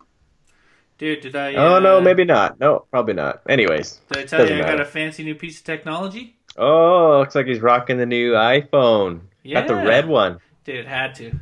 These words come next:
Speaker 2: That looks good. This is a sick looking phone.
Speaker 1: Dude, what can I say?
Speaker 2: Change
Speaker 1: Maybe.
Speaker 2: your life?
Speaker 1: Well,
Speaker 2: You're going from face, you're going from Touch I D to Face I D now, right?
Speaker 1: Yeah, you know what? It kinda weirds me out.
Speaker 2: Yeah, I'm,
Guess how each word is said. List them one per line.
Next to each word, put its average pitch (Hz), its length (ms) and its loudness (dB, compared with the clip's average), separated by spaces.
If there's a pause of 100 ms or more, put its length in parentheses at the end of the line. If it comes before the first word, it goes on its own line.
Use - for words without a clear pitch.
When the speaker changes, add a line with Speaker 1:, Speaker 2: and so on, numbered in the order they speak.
(540)
Speaker 2:
That 123 60 -8
looks 165 180 -8
good. 139 300 -4
This 98 100 -18
is - 60 -20
a 147 60 -12
sick 135 260 -16
looking - 220 -16
phone. 120 280 -10 (520)
Speaker 1:
Dude, 147 160 -12
what 131 140 -18
can 151 100 -14
I 143 60 -12
say? 143 320 -10 (420)
Speaker 2:
Change 139 80 -6
Speaker 1:
Maybe. 139 180 0
Speaker 2:
your 143 120 2
life? - 340 0 (680)
Speaker 1:
Well, 147 380 2
Speaker 2:
You're 139 100 0
going 180 220 2
from 156 360 -2
face, 165 420 -6
you're 147 120 -10
going 160 160 -2
from 151 140 -14
Touch 156 200 -2
I 165 60 0
D 147 120 -4
to 123 80 -2
Face 143 300 -4
I 110 120 2
D 92 140 -4
now, 82 220 -2
right? 117 240 0 (160)
Speaker 1:
Yeah, 160 260 2
you 147 180 -4
know 185 140 0
what? 190 240 0
It 156 120 -12
kinda 165 260 -2
weirds 156 340 -2
me 151 140 -4
out. 160 340 -2 (680)
Speaker 2:
Yeah, 120 120 0
I'm, 123 160 -6